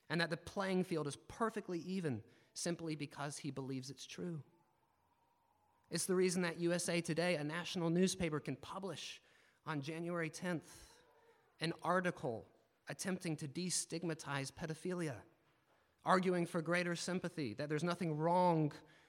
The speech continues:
with being attracted to children, only acting on it. You see, spiritual death, life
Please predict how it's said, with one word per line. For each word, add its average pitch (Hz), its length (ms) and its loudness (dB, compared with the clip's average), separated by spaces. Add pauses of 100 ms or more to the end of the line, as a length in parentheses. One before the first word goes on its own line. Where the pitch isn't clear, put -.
(120)
with 147 180 2
being 156 220 0
attracted 156 420 -4
to 147 80 -4
children, 147 480 -4
only 156 300 -2
acting 165 360 -8
on 90 140 -12
it. - 240 -20 (1600)
You 139 80 -8
see, 180 120 -2
spiritual 190 800 0 (140)
death, 160 340 0 (580)
life 175 480 0